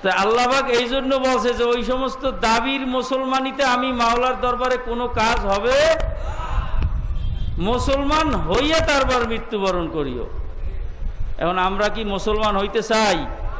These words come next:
কে কে মুসলমান হইতে চাই? আল্লাহু আকবার বলে আসবে। আলহামদুলিল্লাহ।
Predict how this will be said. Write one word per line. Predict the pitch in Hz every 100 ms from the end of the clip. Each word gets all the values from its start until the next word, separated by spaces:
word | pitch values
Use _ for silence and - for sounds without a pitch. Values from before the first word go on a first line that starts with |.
| - - - - - - - - - - -
কে | 190
কে | 208 226
মুসলমান | 226 214 226 226 226
হইতে | 220 226 214
চাই? | 226
আল্লাহু | 214 214 220 240 254 247 254
আকবার | 240 240
বলে | 226
আসবে। | 214 202 190 165 165 - - - - - - - - - - - - - -
আলহামদুলিল্লাহ। | - 165 147 175 185 185 175 165 156 143 120